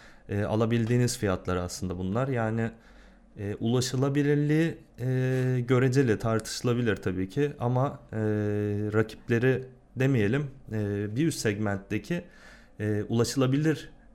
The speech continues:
diye tabir ettiğimiz otomobillerin fiyatında olması onu biraz daha cazip, e, kılıyor. Genelde performans otomobili dediğimizde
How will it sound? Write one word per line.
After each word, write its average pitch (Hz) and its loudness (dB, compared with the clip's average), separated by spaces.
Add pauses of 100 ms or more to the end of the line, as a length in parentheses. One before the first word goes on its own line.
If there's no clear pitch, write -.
diye 107 0
tabir 101 0
ettiğimiz 98 -2
otomobillerin 131 0
fiyatında 123 -2
olması 127 0
onu 123 0
biraz 107 4
daha 120 4
cazip, 110 6 (560)
e, 92 -2
kılıyor. 104 0
Genelde 113 2
performans 123 0
otomobili 120 0
dediğimizde 104 -2